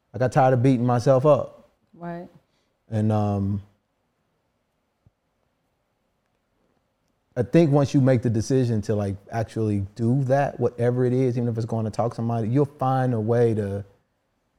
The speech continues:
Speaker 1: manage it, like, long term. But that piece of not being able to beat, not beating yourself up is, is really,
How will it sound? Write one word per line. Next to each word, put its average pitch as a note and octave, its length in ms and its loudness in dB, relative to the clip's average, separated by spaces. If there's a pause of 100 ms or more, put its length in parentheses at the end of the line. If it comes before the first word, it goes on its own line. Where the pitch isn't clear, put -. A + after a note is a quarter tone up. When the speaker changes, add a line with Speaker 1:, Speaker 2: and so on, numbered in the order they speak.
(1600)
Speaker 1:
manage A#2+ 760 2
it, G#2+ 280 -2
like, G#2 280 -2 (300)
long A2 480 -2
term. A2 540 -2 (1600)
But A#2 120 -4
that A#2 240 0
piece C#3 260 2
of A2+ 80 0
not A2+ 240 0
being A#2 220 2
able A2 240 2
to G2+ 80 0
beat, G2+ 260 0
not G#2+ 280 0
beating A2 240 2
yourself G#2+ 440 0
up A2 200 0
is, G2+ 220 0
is G2+ 200 -4
really, G#2+ 500 2